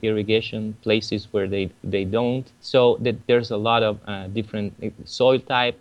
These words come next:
soil de-, depth, and all these kind of things that make the system so complicated. And there's, in addition to that, there's no data that allow-, allowed us to simulate that complexity. We took agricultural statistics, georeference, so it's a,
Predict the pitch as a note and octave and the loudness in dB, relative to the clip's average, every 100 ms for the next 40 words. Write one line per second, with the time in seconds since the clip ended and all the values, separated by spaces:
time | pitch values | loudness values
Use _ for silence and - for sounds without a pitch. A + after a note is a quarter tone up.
0 | _ - A#2+ A#2 A2+ - - A#2 A2 A#2+ | _ -4 0 2 0 -4 -4 -4 -2 0
1 | A2+ - A2 G#2 G2+ F#2+ F#2+ - A2 A2+ | -2 -4 -4 -4 -6 -8 -12 -2 -2 -2
2 | A2 - A2 A2 F#2 A2+ A2 G#2+ G#2+ G2 | -6 -8 -6 -6 -6 -4 -4 -2 -4 -4
3 | - - A#2 A#2 A2+ - C3 - A2+ G#2+ | -6 -4 -2 0 -4 -4 -6 -6 -8 -2
4 | - C3 B2 A#2+ G#2+ - A#2 G2+ G#2 - | 0 0 -2 -2 -4 -2 -2 0 -4 -8
5 | _ _ _ G#2+ G#2+ G#2+ G#2+ - A2 G#2 | _ _ _ -2 2 2 0 -4 -2 -2
6 | A2 A2+ G#2+ G#2+ G#2 G#2 G2+ G2 - A2+ | -2 -4 -4 -4 -2 -2 -2 -8 -6 -4
7 | A#2 A2 A2+ G2+ F#2+ - _ _ _ _ | 0 2 2 0 -6 -12 _ _ _ _
8 | G2+ G2 F#2+ G#2+ A2+ - _ - F#2+ A2+ | -2 0 0 2 0 -2 _ -2 2 4
9 | A2+ G2 G2 G2 - A2+ - A#2 A#2 G#2+ | 2 0 -4 -6 -12 -10 -4 -2 0 2
10 | F#2+ G2 - G2+ A2 G#2 G2+ F#2 A#2+ A#2+ | 0 -2 -8 -2 -2 -2 -10 -4 -4 -2
11 | - - G2 G#2 - G#2+ G#2+ - D3 C#3+ | -8 -8 -8 -8 -8 -6 -6 -2 -2 -2
12 | - A2+ A#2+ A2 C3 C3 C#3 C3 - A2 | -6 -4 -2 0 0 2 -2 -2 -6 -4
13 | C#3 C#3+ - E3 - - G#2+ C#3 B2 B2 | -2 -2 -6 -8 -10 -8 2 4 4 2
14 | - D#3+ F3 - - A2+ G#2 G2+ G#2+ - | 0 -4 -6 -6 -2 0 0 -2 -6 -6
15 | G2 F#2+ G2+ | -8 -8 -10